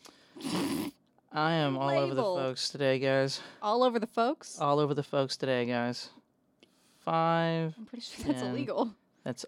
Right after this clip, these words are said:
Speaker 1: all it needs to do because it's fucking huge. Grr. Well, large, technically. Huge is an actual size. Don't call me on that. Um,
Speaker 2: Get it the fuck
Speaker 1: <clears throat>
Speaker 2: together.
Speaker 1: all right, it's going to roll to attack.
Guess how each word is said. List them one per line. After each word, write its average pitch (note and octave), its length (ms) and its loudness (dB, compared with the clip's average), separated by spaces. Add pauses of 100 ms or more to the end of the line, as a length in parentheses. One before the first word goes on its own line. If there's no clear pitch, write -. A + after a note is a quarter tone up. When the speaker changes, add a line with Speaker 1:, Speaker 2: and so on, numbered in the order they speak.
Speaker 1:
all C#3+ 400 4
it C#3 120 0
needs C3 380 0
to A#2+ 100 -8
do G#2+ 400 -6
because A2+ 540 -10
it's B2 180 -12
fucking - 560 -6
huge. C#3 1200 2 (880)
Grr. C3 640 2
Well, B2 160 6
large, A2+ 360 4
technically. A2+ 380 -4
Huge A#2 240 -8
is A2 100 -8
an A2+ 80 -4
actual A2 280 -8
size. G#2+ 320 -6
Don't A2+ 260 -6 (140)
call A2+ 180 -4
me A2+ 100 0
on A2+ 120 0
that. A#2 180 0 (560)
Um, C#3+ 500 2
Speaker 2:
Get - 120 -16
it C#4 60 -10
the C#4 60 -10
fuck - 240 -6
Speaker 1:
<clears throat> - 20 -16
Speaker 2:
together. C#3+ 420 -4
Speaker 1:
all A3 120 -2
right, C#4 240 2
it's D3 180 -6
going E3 280 0
to C#3+ 180 -2
roll B2 420 2
to C4+ 320 -2
attack. C#3+ 1200 -2